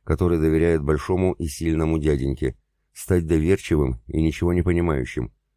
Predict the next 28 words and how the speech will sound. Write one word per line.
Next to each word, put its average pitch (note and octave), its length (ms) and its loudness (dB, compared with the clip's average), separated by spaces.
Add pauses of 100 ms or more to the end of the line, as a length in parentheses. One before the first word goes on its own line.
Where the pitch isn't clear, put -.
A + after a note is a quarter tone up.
(120)
но F2 220 2
уже G#2 200 0
не A2 100 4
таким F2+ 340 0
испуганным. C2 540 -2 (600)
Спустя D2+ 380 -2
какое-то D2+ 400 0
время D#2+ 400 0
мне E2 160 0
пришлось E2 400 -6
измениться E2 460 -2
еще F2 320 -2
раз, - 340 -10
я D2 180 0
остался C#2 400 -4
один. D#2 320 -2 (640)
Считал, F2 460 -2
что F#2 180 -6
Сеня D2+ 300 -4
погиб. D#2 320 -6 (600)
Понял, D2+ 320 2
что E2+ 180 -4
терять D2 320 -2
нечего. - 400 -4 (540)
Стал D2+ 320 -2
злым, D2+ 380 0 (100)
бесстрашным, C#2+ 720 -4
безбашенным D2 800 -2